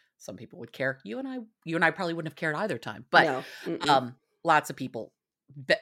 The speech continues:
Speaker 1: particularly back then, still cared. So I just, I'm just sad for, for Ben. He is not doing well.
Speaker 2: Yeah, me too.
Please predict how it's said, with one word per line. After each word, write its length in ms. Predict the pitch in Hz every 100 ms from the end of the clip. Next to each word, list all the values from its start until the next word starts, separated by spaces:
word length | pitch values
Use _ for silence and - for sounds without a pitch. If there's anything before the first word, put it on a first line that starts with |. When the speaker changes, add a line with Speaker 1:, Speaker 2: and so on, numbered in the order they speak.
| -
Speaker 1:
particularly 320 | - 135 120
back 180 | 104 -
then, 140 | 92
still 200 | - -
cared. 280 | - 52 -
So 260 | - 214 - - - - - _ _ _ _ _
I 80 | 170
just, 200 | 147 139 143 -
I'm 160 | 143
just 180 | 135 120
sad 220 | - 110
for, 200 | - 104 - _ _ -
for 100 | 113
Ben. 240 | 101 85
He 140 | 127
is 120 | 98 -
not 160 | 92
doing 220 | - 73 87
well. 220 | - 135 -
Speaker 2:
Yeah, 180 | 160 180
me 160 | 170
too. 200 | - -